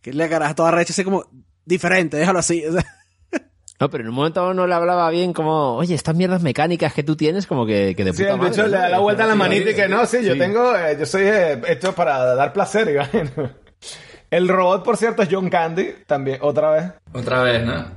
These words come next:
Speaker 3: Sí,
Speaker 4: Ah,
Speaker 3: este,
Speaker 4: mira. A, a mí me da risa que la tipa le dice, él, él le dice, "Pero cásate conmigo", le dice, y la tipa, "No, no, no, la, los matrimonios mixtos nunca
Speaker 1: Nunca
Speaker 4: funcionan".
Speaker 1: funciona.
Speaker 3: <laughs> Sí, sí,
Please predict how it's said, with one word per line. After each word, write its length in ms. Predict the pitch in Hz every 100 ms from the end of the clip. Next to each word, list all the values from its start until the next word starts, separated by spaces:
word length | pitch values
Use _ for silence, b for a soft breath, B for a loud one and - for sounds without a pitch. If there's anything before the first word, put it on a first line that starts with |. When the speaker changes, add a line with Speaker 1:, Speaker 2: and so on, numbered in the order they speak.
| - -
Speaker 3:
Sí, 340 | 123 123 123 101 113
Speaker 4:
Ah, 340 | 143 139 113 117
Speaker 3:
este, 120 | 135 135
Speaker 4:
mira. 560 | 123 117 110 - - -
A, 320 | - 117 - 127
a 20 |
mí 80 | 135
me 100 | 143
da 60 |
risa 260 | 156 160 180
que 80 | 175
la 120 | 151
tipa 200 | 143 160
le 120 | 160
dice, 640 | 147 151 135 120 - - - - - - -
él, 160 | 131
él 120 | 127 147
le 80 |
dice, 180 | 156 151
"Pero 180 | 123 127
cásate 340 | 147 196 226
conmigo", 460 | 190 147 143 208 135
le 120 | 120
dice, 200 | 160 131
y 40 | 117
la 100 | 113
tipa, 200 | 123 123
"No, 160 | 175
no, 140 | 185 185
no, 220 | 175 127
la, 220 | 127 127
los 140 | 127 135
matrimonios 500 | 139 143 139 170 175
mixtos 340 | 196 175 185
nunca 200 | 185 185
Speaker 1:
Nunca 100 | -
Speaker 4:
funcionan". 300 | 196 180 208
Speaker 1:
funciona. 400 | 202 - 220 220
Speaker 3:
<laughs> 260 | - 277 -
Sí, 120 |
sí, 0 | -